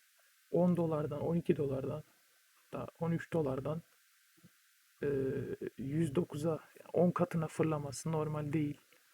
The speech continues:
Zaten yüzde iki yüzlük bir düşüş yapmış. Yani tekrardan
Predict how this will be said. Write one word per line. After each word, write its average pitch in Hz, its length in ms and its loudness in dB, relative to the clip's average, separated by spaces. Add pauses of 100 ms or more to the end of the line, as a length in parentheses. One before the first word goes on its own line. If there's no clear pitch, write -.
(500)
Zaten 156 500 -2 (920)
yüzde 156 480 0
iki 156 240 2
yüzlük 156 280 0
bir 151 80 -2
düşüş - 300 -4
yapmış. - 460 -4
Yani 110 140 -4
tekrardan 135 580 -4